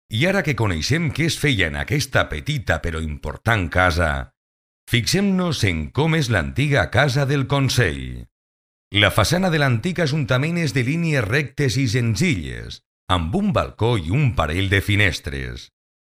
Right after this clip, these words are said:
Està molt poc decorada. A la part dreta de la façana veureu la imatge de Sant Domènec de Guzmán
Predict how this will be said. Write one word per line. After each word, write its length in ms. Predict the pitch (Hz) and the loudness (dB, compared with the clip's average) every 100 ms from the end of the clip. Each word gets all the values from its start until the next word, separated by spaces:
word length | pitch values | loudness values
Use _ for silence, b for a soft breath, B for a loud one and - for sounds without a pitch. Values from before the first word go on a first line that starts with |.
| - | 2
Està 320 | 107 - 175 | 2 2 2
molt 320 | 147 127 123 | 2 2 2
poc 240 | 131 135 117 | 0 0 0
decorada. 760 | 117 120 95 71 65 67 62 60 _ _ _ _ | 0 2 2 0 -4 -6 -8 -14 _ _ _ _
A 140 | 87 82 | 0 0
la 60 | |
part 220 | 76 92 92 | 2 2 4
dreta 240 | 107 113 | 2 2
de 80 | 113 | 2
la 140 | 113 104 | 2 2
façana 400 | 104 - 151 156 | 0 0 0 2
veureu 380 | 113 95 90 135 | 2 2 2 0
la 140 | 147 95 | 2 0
imatge 400 | 85 123 - 131 | 2 0 0 -2
de 140 | 90 - | -2 -2
Sant 220 | 160 180 110 | -2 0 0
Domènec 400 | 87 101 113 92 | 2 2 0 0
de 80 | 90 | -2
Guzmán 460 | 73 67 80 95 | -2 -6 -2 0